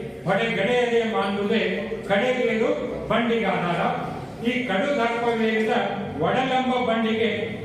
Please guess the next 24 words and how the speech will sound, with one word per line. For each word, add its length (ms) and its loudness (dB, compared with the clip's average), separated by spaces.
ಮೃಡ 160 2
ಭಕ್ತರ 440 0
ನುಡಿ 400 0
ಗಡಲನವೇ 920 0
ಕಡೆಗೀಲು 480 2
ಕಾಣ 320 -2
ರಾಮನಾಥ" 880 -2
ಅಂತ 140 -6
ಹೇಳ್ತಾರೆ. 840 -8
ಅಂದ್ರೆ, 500 -2
ಇವತ್ತು 280 2
ಒಂದು 140 2
ಎತ್ತಿನ 480 0
ಬಂಡಿ 360 0
ಹೋಗ್ಬೇಕಾದ್ರೆ 1040 -2
ಅದಕ್ಕೆ 300 -2
ಚಕ್ರವನ್ನು 600 -2
ಸೇರಿಸಿದಾಗ 560 -2
ಮಾತ್ರ 280 -2
ಅದು 200 -2
ಹೋಗ್ತದೆ. 500 -4
ಹೀಗಾಗಿ 760 -2
ಆ 120 0
ಎತ್ತಿನ 460 -2